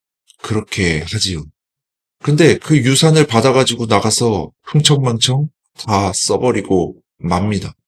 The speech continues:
이 사람은 "내가 아버지 밑에 가서 종으로 살아야겠다." 이런 마음을 먹고 다시 아버지께로 돌아갑니다. 그러나 그 아버지는 이 방탕한 자식을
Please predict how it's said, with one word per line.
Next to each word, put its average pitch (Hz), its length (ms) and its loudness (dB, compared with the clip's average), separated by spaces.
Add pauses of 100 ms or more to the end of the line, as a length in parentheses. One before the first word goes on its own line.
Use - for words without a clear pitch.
(140)
이 165 440 -2 (260)
사람은 120 580 -4 (360)
"내가 127 300 2
아버지 147 280 2
밑에 143 420 2
가서 110 480 0
종으로 120 720 2 (100)
살아야겠다." 98 880 -2 (420)
이런 131 400 2
마음을 110 560 2
먹고 101 600 0 (500)
다시 107 220 2
아버지께로 101 580 0
돌아갑니다. 87 560 -2 (480)
그러나 107 300 -2
그 113 140 -2
아버지는 101 640 0 (160)
이 104 220 -6
방탕한 107 480 -2
자식을 104 580 2